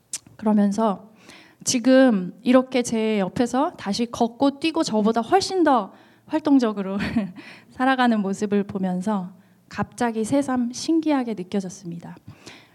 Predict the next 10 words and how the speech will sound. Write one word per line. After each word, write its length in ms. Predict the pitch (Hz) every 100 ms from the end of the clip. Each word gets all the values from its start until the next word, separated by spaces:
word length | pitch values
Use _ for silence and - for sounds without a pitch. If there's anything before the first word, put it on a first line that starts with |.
| _ _ _ _ -
그동안 560 | 247 262 262 254 247
일상을 580 | 214 220 214 269 262 247
쭉 380 | 247 254 247 247
살면서 840 | 247 302 302 247 208 233 214 180 - - _ _ _ _ _ _ _ _ - -
이렇게 520 | 285 254 269 277 254 240
남편의 480 | 185 208 247 247
다리가 380 | 233 214 202 214
멀쩡하게 580 | 185 196 208 285 285 247
된 200 | 208 185
것이 520 | 185 185 269 214 151